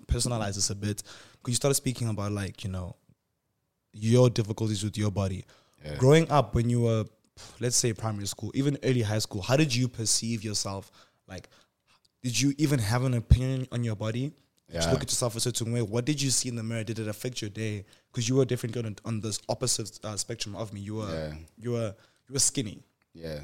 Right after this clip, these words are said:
Speaker 1: Yeah. So how did, was that even a thought? How was that like for you?
Speaker 2: Okay, so, <laughs> uh, I know it's just a personal opinion, but being skinny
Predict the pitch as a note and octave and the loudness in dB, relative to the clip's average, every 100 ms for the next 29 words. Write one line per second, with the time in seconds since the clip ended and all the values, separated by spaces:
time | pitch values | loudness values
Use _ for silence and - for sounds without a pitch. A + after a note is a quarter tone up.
0 | C#2 _ _ A#2+ G#2+ A2+ A#2+ C#3 - - | -14 _ _ -10 -4 -2 4 4 4 -2
1 | - C3+ B2+ B2 B2 B2+ C#3 A2+ - D#3 | -6 -2 -2 0 0 0 0 -2 0 0
2 | F3+ - - _ A2 A2 C3 A#2 A2 G#2+ | 0 -4 -12 _ -8 2 4 4 0 0
3 | A2 G2 F#2+ - _ _ A2 A2 A2 F#2 | -2 -2 -6 -16 _ _ 4 12 12 12
4 | - G#2+ G2+ F#2+ - F#2+ G2 G2+ E2+ - | 12 12 12 12 6 4 6 6 6 0
5 | - F#2 G2 G#2 G#2+ G#2 F#2 - F2 G2 | 2 4 6 8 8 8 4 0 2 2
6 | - E2+ F2+ F#2+ F2+ E2 E2+ F2 F2+ F2 | 2 2 4 4 2 0 -2 0 0 0
7 | E2+ F#2 G2 G2 - F2 F2+ G2 F2+ | -2 2 2 2 0 2 2 2 0